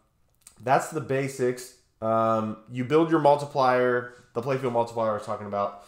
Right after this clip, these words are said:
by hitting combos. There's actually a combo insert on all the shots. It'll light red after you hit a shot. Um, it'll give you corresponding shots to combo. Uh,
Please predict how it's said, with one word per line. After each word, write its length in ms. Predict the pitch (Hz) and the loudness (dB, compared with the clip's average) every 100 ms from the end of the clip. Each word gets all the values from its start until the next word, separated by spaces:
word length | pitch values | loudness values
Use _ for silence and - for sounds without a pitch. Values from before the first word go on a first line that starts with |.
| - - _ - | -20 -20 _ 0
by 160 | 135 | 2
hitting 240 | 139 143 131 | 2 0 -2
combos. 600 | 131 127 135 139 135 131 | 2 2 4 4 4 2
There's 180 | 117 110 | -2 2
actually 440 | 117 120 131 120 | 2 0 -2 -2
a 40 | 104 | -2
combo 540 | 120 120 123 123 117 | 0 0 4 2 2
insert 640 | 110 123 123 123 120 - | -4 -6 -2 0 0 -2
on 120 | 104 - | -8 -2
all 220 | 110 113 | 0 0
the 80 | 113 | 0
shots. 540 | 117 113 117 - - - - - | 0 2 2 -2 -14 -20 -20 -10
It'll 180 | 117 127 | 2 4
light 240 | 127 127 113 | 6 4 4
red 440 | 117 117 120 117 - _ _ 107 | 4 6 4 0 -12 _ _ -2
after 260 | 117 - | -2 0
you 140 | 120 120 | -4 -2
hit 160 | 120 | -2
a 60 | 113 | -2
shot. 580 | 113 113 113 117 - - | 0 2 4 2 -4 -12
Um, 400 | 104 104 104 101 - | -6 -2 -2 -4 -6
it'll 220 | 113 117 | -2 -2
give 180 | 117 110 | -2 -4
you 80 | 110 | -6
corresponding 640 | - 113 113 113 110 104 | -2 -2 -2 -4 -4 -6
shots 360 | - 104 101 - | -2 -2 -2 -6
to 100 | - | -10
combo. 680 | 110 110 113 113 110 113 - _ _ _ | -4 -4 0 0 0 -4 -14 _ _ _
Uh, 260 | 98 101 | -4 -4